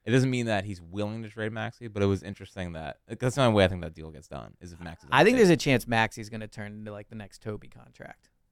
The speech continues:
Speaker 2: where he's gonna be way more inflated than the, than what he actually brings. And if you look at, like, first of all, I don't know if I would max him out. They probably will. It is what it is. But to the LeBron thing with the Suns,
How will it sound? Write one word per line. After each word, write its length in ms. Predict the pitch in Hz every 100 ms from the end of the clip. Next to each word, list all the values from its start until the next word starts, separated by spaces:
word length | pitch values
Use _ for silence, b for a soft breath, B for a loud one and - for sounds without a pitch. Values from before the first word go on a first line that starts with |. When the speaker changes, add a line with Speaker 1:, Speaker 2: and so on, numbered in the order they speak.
| _
Speaker 2:
where 120 | - 127
he's 220 | 139 147
gonna 180 | 160 151
be 340 | 139 127 117 _
way 540 | 110 123 131 139 135
more 280 | 123 120 117
inflated 560 | 110 - 113 107 104 101
than 180 | 107 101
the, 160 | 101 -
than 100 | 107
what 140 | 107
he 100 | 107
actually 380 | 104 92 - 113
brings. 400 | 113 120 _ _ _ _ _ -
And 480 | 160 156 156 147 131 -
if 140 | 147
you 140 | 147 143
look 200 | 170 -
at, 280 | 165 147 -
like, 200 | 127 -
first 180 | 185 175
of 60 |
all, 40 | -
I 120 | 127
don't 140 | 202 156
know 140 | 135
if 100 | 120
I 80 | 110
would 240 | 107 110
max 260 | 110 101 -
him 120 | 104
out. 280 | 101 120 127 -
They 100 | 123
probably 320 | 120 151 123
will. 420 | 110 104 107 120 117
It 60 | 117
is 100 | 113
what 140 | 110
it 60 | 104
is. 160 | 120 - _ _ -
But 120 | 156
to 100 | 170
the 80 | 160
LeBron 520 | 156 127 123 123 135
thing 140 | 160 143
with 140 | 123
the 100 | 110
Suns, 440 | - 107 123 147